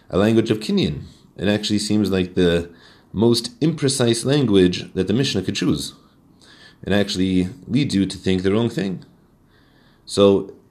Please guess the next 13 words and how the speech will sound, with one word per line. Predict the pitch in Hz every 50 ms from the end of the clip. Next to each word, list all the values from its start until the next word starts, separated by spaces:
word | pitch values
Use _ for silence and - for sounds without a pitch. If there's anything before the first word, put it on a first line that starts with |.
| - -
in | 104 117
order | 147 190 202
to | - 127
address | 107 92 110 117 - -
this | 104 92 -
question, | - - 110 113 - - - 87 87 85 87 90 95 - - - - _ _ - - -
we're | 92 98
gonna | 101 104 101 101 90 - - - -
have | 104 104 95 -
to | -
see | 120 - 101 90
Reb | 85 78 76
Chaim | - - 80 76 76 76 82 92 - -